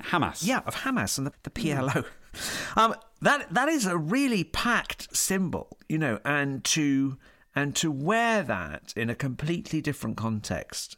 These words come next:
Speaker 2: you know, the context being slightly showing off to me over coffee. Um,
Speaker 1: Yes,
Speaker 2: uh, the,
Speaker 1: yes.
Speaker 2: um,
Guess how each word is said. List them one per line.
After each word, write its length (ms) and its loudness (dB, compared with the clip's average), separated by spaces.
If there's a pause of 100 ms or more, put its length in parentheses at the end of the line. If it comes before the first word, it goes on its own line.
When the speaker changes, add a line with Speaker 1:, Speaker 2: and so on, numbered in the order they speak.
(140)
Speaker 2:
you 100 -2
know, 160 -6
the 80 -12
context 420 -6
being 340 -2 (920)
slightly 400 -4
showing 340 -2
off 160 -6
to 80 -4
me 320 -2 (580)
over 180 -2
coffee. 480 -6 (520)
Um, 280 2 (220)
Speaker 1:
Yes, 260 2
Speaker 2:
uh, 280 4
the, 220 2
Speaker 1:
yes. 260 4
Speaker 2:
um, 160 0